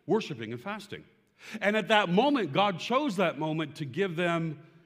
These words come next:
a mission, to give them clarity. And they realized in that moment of praise and fasting, "Hmm, Barnabas and Saul are gonna do a work." Now, for you and I, okay, that's fine. They're missionaries. You know what?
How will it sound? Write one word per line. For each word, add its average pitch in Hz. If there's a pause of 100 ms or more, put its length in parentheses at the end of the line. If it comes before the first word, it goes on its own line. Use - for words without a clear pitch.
(220)
a 156
mission, 160
to 143
give 156
them 156
clarity. 156 (1600)
And 151
they 151
realized 185 (240)
in 135
that 123
moment 120
of -
praise 98
and 107
fasting, 113 (100)
"Hmm, 277 (600)
Barnabas 117
and 113
Saul 131
are 120 (240)
gonna 127 (260)
do 131
a -
work." 147 (960)
Now, 190
for 151
you 202
and 202
I, 240
okay, 196
that's 156
fine. 127
They're 165
missionaries. 120
You 120
know 131
what? 196